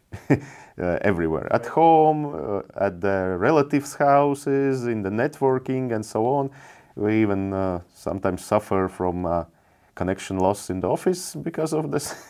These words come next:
<laughs> B D being on the edge. But yeah, what's your take on it? And what do you maybe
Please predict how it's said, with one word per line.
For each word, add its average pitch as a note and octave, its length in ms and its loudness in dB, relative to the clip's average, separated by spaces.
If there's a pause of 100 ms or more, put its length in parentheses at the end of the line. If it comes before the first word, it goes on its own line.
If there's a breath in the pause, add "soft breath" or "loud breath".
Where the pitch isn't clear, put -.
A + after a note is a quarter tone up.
(100)
<laughs> C3+ 140 0
B E3 80 8
D B2+ 400 4
being B2+ 420 4
on B2 180 2
the A#2+ 120 2
edge. B2+ 300 2 (540 loud breath)
But G#2 400 -2
yeah, F#2 280 2
what's A2+ 280 0
your A#2 260 0 (120)
take G#2 320 0
on F#2+ 160 -4
it? A2 200 -6
And G2+ 360 -2
what A2+ 200 2
do A2+ 80 0
you G#2 380 0 (280)
maybe F#2 520 -2